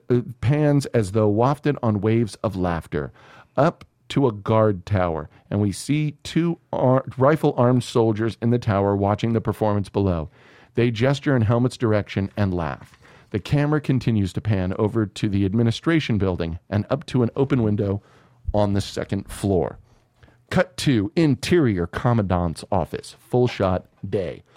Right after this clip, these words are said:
<clears throat> Lieutenant Shra-, Scharf, handsome, mid-thirties,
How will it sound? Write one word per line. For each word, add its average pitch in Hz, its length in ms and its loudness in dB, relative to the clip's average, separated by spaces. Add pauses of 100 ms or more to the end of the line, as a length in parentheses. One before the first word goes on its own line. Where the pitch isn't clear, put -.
(120)
<clears throat> - 260 -10
Lieutenant 151 800 2
Shra-, - 400 2
Scharf, 120 720 0 (500)
handsome, 151 560 0
mid-thirties, 107 680 0